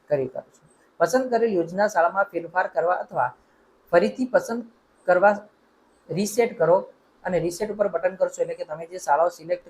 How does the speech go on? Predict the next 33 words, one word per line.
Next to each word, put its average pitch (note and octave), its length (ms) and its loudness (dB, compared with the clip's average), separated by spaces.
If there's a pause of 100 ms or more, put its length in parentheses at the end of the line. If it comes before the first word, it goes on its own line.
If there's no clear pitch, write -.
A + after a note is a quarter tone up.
કરી A3 260 0
છે C#3 100 -16 (540)
એ F3 140 -4
શાળાઓ D3 320 6 (560)
જતી G#3 320 2
રહેશે D3+ 260 2 (320)
અને G3 120 2
તમે F3+ 280 -2
નવેસરથી E3+ 520 -4
શાળાઓ C#3+ 280 4 (240)
સિલેક્ટ E3 360 -4 (100)
કરી D3 220 -4 (280)
શકો - 360 -6
છો. - 100 -20 (360)
પસંદ C4 320 2
કરેલ A3 300 2
યોજના F3+ 320 0
અને G#3 160 -4
શાળાની E3+ 400 0
યાદી D#3+ 280 0
જોવા D#3 300 0
અને F#3+ 120 -10
સબમિટ F#3 420 -4
કરવા E3 260 6
માટે D3+ 180 -4 (480)
પૂર્વ G3+ 280 2
અનુકૂળ D#3+ 400 -8
પર - 80 -16 (180)
ક્લિક F3+ 220 -6
કરો. B2 180 -2 (320)
એટલે E3 100 -8
કે F#3 120 -4
તમે F#3 160 -2